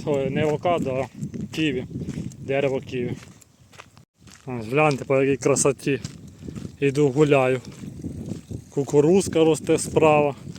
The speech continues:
Я буду, на цей канал буде відео майже кожен день виходить. У мене ще є канал Сергій Лобата, просто називається. Там такий він більш,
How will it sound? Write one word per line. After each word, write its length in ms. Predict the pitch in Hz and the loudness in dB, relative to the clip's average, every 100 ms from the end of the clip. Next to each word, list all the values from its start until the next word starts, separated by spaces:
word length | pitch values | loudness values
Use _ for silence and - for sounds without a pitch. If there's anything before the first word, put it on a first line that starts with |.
| - - - - - - | -14 -8 -4 -2 -2 2
Я 180 | 190 170 | 6 6
буду, 340 | 147 143 139 - - - - - - - | 6 4 2 2 -2 -2 -2 -4 -4 -4
на 120 | 147 139 | -2 4
цей 180 | 165 | 4
канал 400 | 147 147 165 170 | 6 4 4 4
буде 280 | 139 139 143 - - - - - - - - | 4 4 4 2 -2 -2 -2 0 0 2 4
відео 300 | 160 156 147 | 4 6 4
майже 320 | 143 156 139 135 | 4 4 2 2
кожен 380 | 165 131 151 | 4 6 6
день 240 | 147 139 123 | 6 4 2
виходить. 520 | 123 135 127 127 - - - - - - - - - - - | 0 2 2 0 -6 -6 -6 -8 -12 -12 -16 -16 -12 -10 -6
У 40 | |
мене 180 | 139 143 | -4 -2
ще 160 | - 147 | 4 6
є 100 | 143 | 6
канал 340 | - 147 147 | 4 4 4
Сергій 280 | - 143 143 | 4 2 6
Лобата, 440 | 151 156 202 - | 6 6 4 4
просто 300 | 151 147 135 | 2 2 2
називається. 680 | 139 127 135 135 135 135 143 - - - - - - - - | 0 2 2 4 4 2 0 -2 -8 -12 -10 -10 -12 -12 -6
Там 200 | 131 127 | -4 0
такий 280 | 139 - 139 | 0 2 2
він 180 | 143 | 2
більш, 480 | 135 151 143 123 - | 2 2 2 -2 -14